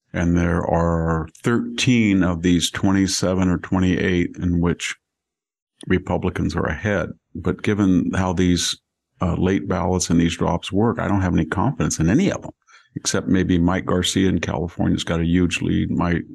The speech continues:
adjacent Congressman David Valadalo's got a lead of four points. But the point I'm getting at, if you get down to two seventeen, two eighteen, and you're one or two ahead, and then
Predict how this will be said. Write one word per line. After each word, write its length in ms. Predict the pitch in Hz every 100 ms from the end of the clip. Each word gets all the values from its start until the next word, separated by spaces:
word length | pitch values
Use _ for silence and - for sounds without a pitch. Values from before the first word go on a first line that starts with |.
| - -
adjacent 580 | 95 - 98 104 - -
Congressman 580 | 90 92 90 90 85
David 300 | 82 90 92
Valadalo's 720 | 85 82 87 82 87 90 87 85
got 240 | 80 80 _ - - - _
a 100 | 87
lead 460 | 82 85 90 90 90 -
of 120 | 82
four 260 | - 95 90
points. 480 | - 92 90 - -
But 240 | - 87 _ - - - - _ _ -
the 80 |
point 300 | 92 - 110
I'm 140 | 101 87
getting 320 | 101 117 101
at, 240 | 87 87
if 160 | 90 87
you 100 | 107
get 220 | 123 -
down 500 | 104 98 98 101 95
to 340 | 90 92 87 85
two 200 | - 92
seventeen, 640 | - 92 92 - 98 95
two 260 | 92 92 90
eighteen, 800 | 87 92 - - 95 90 87 87 - _ - _ _ -
and 140 | 87
you're 140 | 95 92
one 240 | 95 98
or 100 | 92
two 300 | - 98 90
ahead, 720 | 80 82 117 135 95 90 95 87
and 240 | 92 90
then 480 | 92 92 92 90